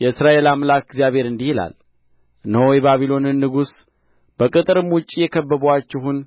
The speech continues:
ከለዳውያንን የምትወጉበትን በእጃችሁ ያለውን ዕቃ ጦራችሁን እመልሰዋለሁ። እነዚያንም ወደዚህች ከተማ ውስጥ እሰበስባቸዋለሁ። እኔም በተዘረጋች እጅና በብርቱ ክንድ በቍጣና በመዓት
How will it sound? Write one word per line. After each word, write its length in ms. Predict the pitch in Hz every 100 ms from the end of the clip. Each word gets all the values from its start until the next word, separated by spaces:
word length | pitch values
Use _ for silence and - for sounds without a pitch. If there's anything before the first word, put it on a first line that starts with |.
| _ _ _ _ _ -
ከለዳውያንን 720 | 120 127 135 139 139 139 139
የምትወጉበትን 1000 | 135 135 - 139 127 127 120 131 - 135 143 _ _ _ _ _ _ -
በእጃችሁ 600 | 107 113 127 135 - 147
ያለውን 500 | 139 139 143 139 139
ዕቃ 120 | - 139
ጦራችሁን 580 | 143 143 135 - 143 143
እመልሰዋለሁ። 760 | 135 135 131 - 123 101 85 - _ _ _ _ _
እነዚያንም 600 | 131 151 175 175 165 160 160 -
ወደዚህች 420 | 123 139 165 -
ከተማ 380 | 170 165 160 156
ውስጥ 200 | 156 - _
እሰበስባቸዋለሁ። 1080 | - 156 156 - 127 113 - 101 90 85 85 _ _ _ _ _ _ _
እኔም 240 | 117 131 135
በተዘረጋች 680 | 135 127 143 139 131 139 -
እጅና 320 | 151 131 139 139 135
በብርቱ 380 | 131 131 120 135
ክንድ 300 | - 143 139 - _ _ _ _ _
በቍጣና 560 | 123 120 147 - 156 156 151
በመዓት 460 | 147 151 156 151